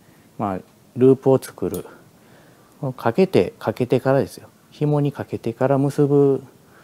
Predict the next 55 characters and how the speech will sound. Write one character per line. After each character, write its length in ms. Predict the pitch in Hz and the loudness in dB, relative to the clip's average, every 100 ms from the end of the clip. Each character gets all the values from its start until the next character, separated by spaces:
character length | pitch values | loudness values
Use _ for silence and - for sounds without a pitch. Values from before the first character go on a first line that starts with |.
| - - - _ - | -20 -20 -20 _ -2
ル 180 | 135 131 | 2 4
ー 20 | |
プ 100 | 135 | 4
を 60 | 127 | -2
作 260 | - - | -2 -4
る 100 | 98 | -4
結 360 | 95 104 - 107 | -4 -6 -4 -2
び 100 | 110 | -2
は 80 | 104 | -2
い 60 | |
く 140 | - 110 | -4 -6
つ 140 | 107 | -6
か 120 | 98 | -6
あ 20 | 90 | -6
っ 40 | |
て、 240 | - - | -8 -12
あ 80 | 85 | -12
の、 360 | 82 85 - - _ | -12 -12 -16 -18 _
ね、 240 | 139 110 - _ - | -6 -6 -10 _ -18
逆 360 | 120 117 110 117 | -6 -4 -2 0
も 180 | 107 110 | 2 2
や 140 | 87 | 0
い 80 | 80 | -6
と 100 | 87 | -12
か 160 | 107 | -6
ね、 140 | 127 147 _ _ _ _ _ _ _ _ | -6 -8 _ _ _ _ _ _ _ _
カ 120 | - | -8
ル 100 | 104 | -4
ミ 160 | 104 98 | -4 -6
ー 20 | |
ク 100 | - | -4
ル 120 | 107 | -2
ー 40 | 95 | -2
プ 120 | - | -6
と 80 | 85 | -12
か 240 | - - - 120 | -12 -14 -10 -8
思 100 | 104 | -8
っ 60 | |
た 120 | - | -8
ん 60 | 85 | -16
で 80 | 85 | -18
す 100 | - | -14
け 120 | 98 | -10
ど、 180 | 92 87 - _ _ _ _ 160 | -8 -10 -18 _ _ _ _ -20
解 240 | - 196 202 | -2 0 2
除 120 | 117 | 2
す 120 | - | -2
る 120 | 101 | -4
こ 120 | 101 101 | -2 -2
と 140 | 92 | -2
を 40 | |
思 160 | 104 101 | -2 -4
っ 40 | - | -6
た 140 | - 92 | -12 -8
ら、 280 | 98 90 | -8 -10